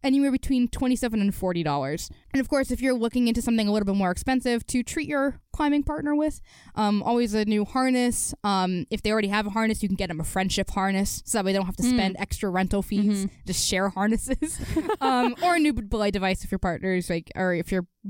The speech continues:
Speaker 1: rock climber is, like, wanting to
Speaker 2: Yeah.
Speaker 1: try out some devices.
Speaker 2: Yeah,
Speaker 1: So,
Speaker 2: no,
Speaker 1: yeah.
Speaker 2: those are, those are some solid gifts. I like all of
Speaker 1: Mm-hmm.
Speaker 2: them.
Speaker 1: Yeah.
Speaker 2: Um, and I think especially for people who are getting into climbing, they're all
Speaker 1: Mm-hmm.
Speaker 2: pretty decent, just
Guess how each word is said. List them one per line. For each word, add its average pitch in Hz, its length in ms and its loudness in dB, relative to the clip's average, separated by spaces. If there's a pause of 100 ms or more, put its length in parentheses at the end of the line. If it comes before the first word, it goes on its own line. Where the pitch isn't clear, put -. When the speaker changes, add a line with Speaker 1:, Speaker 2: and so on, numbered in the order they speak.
Speaker 1:
rock 180 180 0
climber 175 380 -2
is, 180 220 0
like, 165 340 -2 (520)
wanting 175 380 0
to 170 280 0 (140)
Speaker 2:
Yeah. 233 180 2
Speaker 1:
try 196 120 2
out 175 100 -4
some 190 160 0
devices. 175 600 -4 (180)
Speaker 2:
Yeah, 254 140 2
Speaker 1:
So, - 20 2
Speaker 2:
no, 294 140 2
Speaker 1:
yeah. 226 120 2
Speaker 2:
those 269 180 2
are, 320 180 4
those 262 140 2
are 294 40 0
some 311 140 2
solid 247 300 2
gifts. 262 260 2
I 208 80 0
like 220 180 2
all 214 220 2
of 247 60 2
Speaker 1:
Mm-hmm. 196 320 0
Speaker 2:
them. - 20 0
Speaker 1:
Yeah. 202 300 2
Speaker 2:
Um, 202 220 0
and 214 200 0
I 226 80 2
think 247 320 2
especially 247 480 0
for 262 140 0
people 240 240 0
who 247 80 4
are 226 100 2
getting 208 260 0
into 196 200 0
climbing, 240 420 2
they're 220 140 4
all 208 180 4
Speaker 1:
Mm-hmm. 214 100 0
Speaker 2:
pretty 208 200 0
decent, 185 680 -2
just - 320 -2